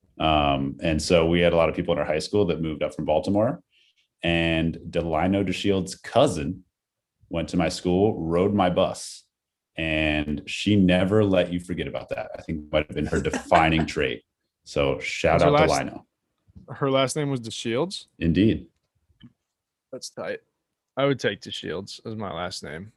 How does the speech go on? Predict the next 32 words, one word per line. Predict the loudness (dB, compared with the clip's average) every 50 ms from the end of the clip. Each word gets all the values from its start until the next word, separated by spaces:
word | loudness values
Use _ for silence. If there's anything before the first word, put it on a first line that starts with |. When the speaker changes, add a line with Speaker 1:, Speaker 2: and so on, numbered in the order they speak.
| _ _ -16
Speaker 2:
If | -4 0
I | 0 0
could | 0 0 -4 -6 -8
sw-, | -8 -6 -4
I | -2 0 2
often | 2 4 4 2 2 0 -4 -6 -4
think | -4 -4 -2 -2
about | 0 0 2 0 0 -2 _ _ _ _ _ _ _
what | -4 0 2 4 4
I | 4 4 4
would | 2 2 0 0 -4 -8 -14 _ _ _ _ _ _ _ _ _
prefer | _ -8 -8 -2 0 0 2 2 2
to | 2 2 2
have | 2 2 2
my | 2 2 2
last | 2 2 2 0 -2 -4
name | -4 -2 -2 -2
be | -2 0 0 0
if | 0 0 -2
I | -2 -2
could | -4 -4 -6 -6 -6 -10 -12 -8
switch, | -8 -6 -2 0 0 0 0 -2 -4
and | -4 -4 -6 -6 -8 -10 _ _ _ _ -20 -20 _ _ _ _ _ _ _ _ _ _
DeShields | -10 -8 -4 -2 0 0 0 -2 -4
would | -8 -6
definitely | -6 -6 -6 -6 -8 -10 -8 -6
be | -6 -6 -6 -6
on | -6 -8 -8
the | -10
short | -8 -6 -4 -4 -4 -4
list, | -4 -4 -4 -4 -6 -8 -10 -10 -8
probably. | -6 -4 -4 -4 -6 -6 -6 -6 -6 -6